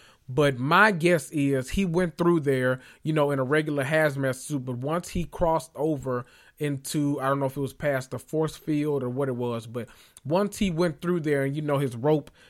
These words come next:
disconnected from his universe, he goes up, and it seems like Wanda, m-, her reality might not necessarily would have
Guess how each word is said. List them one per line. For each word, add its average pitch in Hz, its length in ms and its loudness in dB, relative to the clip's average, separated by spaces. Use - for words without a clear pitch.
disconnected 143 800 -2
from 127 380 -4
his 135 300 -4
universe, 123 600 -4
he 196 240 0
goes 170 520 4
up, 165 260 2
and 139 100 -4
it 135 80 -6
seems 190 480 -2
like 160 440 0
Wanda, 175 720 0
m-, 147 320 -6
her 190 340 2
reality 160 600 2
might 143 280 -2
not 143 220 -4
necessarily 139 920 -4
would 151 400 0
have 127 760 -2